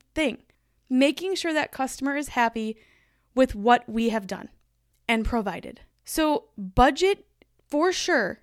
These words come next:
is my number one challenge of how do we get all of that other stuff, which he said, again, the question was, "What do you find most challenging about combining the wants and needs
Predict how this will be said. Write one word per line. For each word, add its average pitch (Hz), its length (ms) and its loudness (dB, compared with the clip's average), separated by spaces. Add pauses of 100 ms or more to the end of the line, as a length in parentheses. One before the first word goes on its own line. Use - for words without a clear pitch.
(100)
is 233 180 0
my 247 180 2
number 269 460 0
one 247 440 0 (260)
challenge - 840 -2 (380)
of - 100 -10
how 262 220 2
do 339 80 2
we 330 120 2
get 247 260 0 (200)
all 330 280 8
of 370 60 0
that 370 140 4
other 349 160 4
stuff, 247 360 0
which 233 140 -10
he 240 60 -6
said, 294 360 0
again, 247 240 0
the 220 80 -4
question 277 400 -2
was, 233 340 0 (180)
"What 269 180 4
do 330 80 -2
you 330 100 4
find 302 240 4
most 277 240 2
challenging 302 520 0
about 247 260 0
combining 254 540 2
the 247 80 4
wants 220 400 -2
and 370 160 0
needs 233 340 0